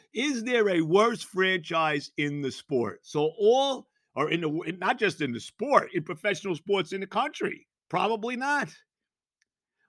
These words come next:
All summer long, what have we heard for months now? For months. Uh, Donovan Mitchell to the Knicks. Donovan Mitchell going from Utah to the Knicks.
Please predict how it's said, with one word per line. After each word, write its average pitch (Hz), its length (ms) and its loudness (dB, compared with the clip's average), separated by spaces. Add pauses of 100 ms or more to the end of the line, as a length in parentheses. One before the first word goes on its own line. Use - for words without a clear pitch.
(160)
All 269 300 4
summer 233 440 0
long, 190 400 2 (160)
what 226 180 4
have 277 160 -4
we 262 140 0
heard 165 420 4 (260)
for 170 120 -2
months 180 500 -2
now? 123 300 -6 (460)
For 180 120 -2
months. - 480 2 (580)
Uh, 147 360 6
Donovan 185 500 2
Mitchell 185 320 -2
to 175 100 -4
the 180 80 2
Knicks. 175 460 -6 (340)
Donovan 190 380 0
Mitchell 190 300 -2
going 185 260 0
from 185 180 -4
Utah 185 380 2
to 180 160 -4
the 175 60 -4
Knicks. 180 440 -4